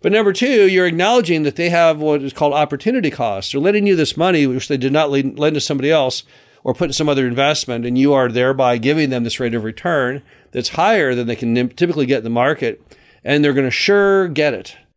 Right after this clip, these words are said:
So now what happens is when you go to ultimately sell the signs off or whatever happens, they get the capital,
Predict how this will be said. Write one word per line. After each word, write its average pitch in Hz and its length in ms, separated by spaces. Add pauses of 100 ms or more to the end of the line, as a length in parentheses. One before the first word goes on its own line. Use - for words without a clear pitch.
So - 160
now 160 340
what 139 140
happens 135 400
is 131 540
when 123 160
you 117 100
go 127 160
to 131 60
ultimately 120 380
sell 147 300
the 131 60
signs 117 360
off 143 220
or 131 40
whatever 113 300
happens, 123 400
they 113 100
get 107 160
the 92 60
capital, 180 760